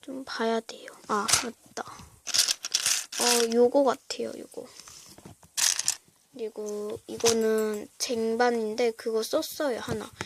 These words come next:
하나 있었는데, 그거 썼어요. 체리빵 점토 만들 땐가, 그때. 아, 체리빵 만들 때.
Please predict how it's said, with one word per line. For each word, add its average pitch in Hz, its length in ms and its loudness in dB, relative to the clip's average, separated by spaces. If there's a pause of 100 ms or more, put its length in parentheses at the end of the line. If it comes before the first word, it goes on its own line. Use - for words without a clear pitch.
(100)
하나 339 220 0
있었는데, 220 600 0
그거 233 180 -10
썼어요. - 540 -10 (1300)
체리빵 247 1300 -4 (560)
점토 - 360 -14
만들 208 260 -6
땐가, 220 340 -6
그때. - 440 -10 (320)
아, 220 80 -6
체리빵 311 680 -4
만들 214 280 -6
때. - 60 -16